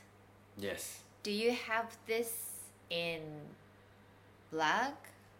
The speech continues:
Speaker 2: or some color？
Speaker 1: Mm-hmm.
Speaker 2: 違う色。買いますっていう時、I'll take it。
Speaker 1: I'll take it. Yeah.
Speaker 2: 他には？これだけ？I'll take it。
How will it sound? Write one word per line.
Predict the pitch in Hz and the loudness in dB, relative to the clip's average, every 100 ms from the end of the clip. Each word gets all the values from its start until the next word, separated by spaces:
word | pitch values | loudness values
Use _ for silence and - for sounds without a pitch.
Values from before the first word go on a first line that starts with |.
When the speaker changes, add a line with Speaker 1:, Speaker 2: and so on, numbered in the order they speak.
| - - - - - - - - - - | -20 -20 -20 -20 -20 -20 -20 -20 -20 -14
Speaker 2:
or | 165 160 | -10 -8
some | 156 147 147 | -8 -10 -8
color？ | - 151 139 139 - - - | -6 -4 -6 -8 -14 -16 -12
Speaker 1:
Mm-hmm. | 101 107 135 - 139 | -10 -10 -12 -14 -14
Speaker 2:
違 | |
う | 135 131 131 | -14 -14 -12
色。 | 131 131 - - - - - - | -14 -16 -18 -20 -20 -20 -20 -6
買 | - 349 | 2 4
い | 370 | 10
ま | 403 | 10
す | 415 - | 8 4
っ | |
て | 233 | -2
い | |
う | |
時、 | 196 196 180 - | -2 -2 0 4
I'll | 311 311 | 4 4
take | - 208 190 - | 0 -2 0 0
it。 | 101 - | -2 -4
Speaker 1:
I'll | - 135 127 | 2 4 4
take | - 92 - | 0 -4 -6
it. | 87 - - - - - | -12 -14 -20 -20 -20 -14
Yeah. | 92 82 87 - | -10 -10 -12 -8
Speaker 2:
他 | 214 240 | -4 -2
に | 247 | -2
は？ | 202 156 196 - - - - | -4 -8 -14 -20 -20 -20 -16
こ | 196 | -12
れ | |
だ | 190 | -10
け？ | 208 277 - - - - - - 220 | -8 -8 -10 -16 -20 -20 -20 -16 -12
I'll | 196 202 | -6 -6
take | 196 196 190 | -6 -12 -10
it。 | 196 | -10